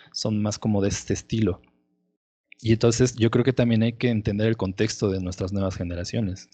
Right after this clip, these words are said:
que no es un contexto igual al de nosotros. Y como dices, ahí entra la parte de aceptar el cambio,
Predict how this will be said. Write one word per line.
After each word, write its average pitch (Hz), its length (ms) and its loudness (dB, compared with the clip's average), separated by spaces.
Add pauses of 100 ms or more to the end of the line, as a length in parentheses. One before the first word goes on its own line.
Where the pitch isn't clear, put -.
que 98 100 -4
no 95 200 0
es 95 180 -4
un 110 80 0
contexto 107 420 0
igual 101 200 6
al 95 100 2
de 87 80 -2
nosotros. - 540 -6 (320)
Y 110 80 -4
como 113 240 2
dices, 117 300 0
ahí 113 260 2
entra 110 200 0
la 123 200 -2
parte 123 440 0 (520)
de 107 100 0
aceptar 110 640 -4 (140)
el 98 200 -10
cambio, 123 420 -2